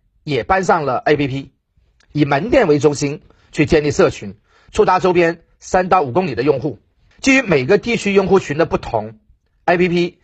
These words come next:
在店面端推行了一店一业，在社群端实行了一群一面，在用户端推行了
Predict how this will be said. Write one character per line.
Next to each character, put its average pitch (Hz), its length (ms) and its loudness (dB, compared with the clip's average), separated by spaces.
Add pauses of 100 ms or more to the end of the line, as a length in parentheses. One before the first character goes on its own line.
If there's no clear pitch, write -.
(140)
在 147 200 0
店 214 240 4
面 190 140 0
端 165 200 0
推 185 160 0
行 139 140 -6
了 139 280 0 (280)
一 208 140 -6
店 214 440 -2 (120)
一 180 240 -4
业， 196 280 0 (580)
在 202 180 2
社 196 160 2
群 202 160 0
端 202 140 4
实 196 140 -2
行 175 160 0
了 165 320 0
一 233 120 -2
群 143 500 -6
一 196 120 -4
面， 226 380 -4 (500)
在 165 140 2
用 196 200 2
户 190 120 2
端 180 160 2
推 180 120 2
行 151 160 -2
了 151 260 2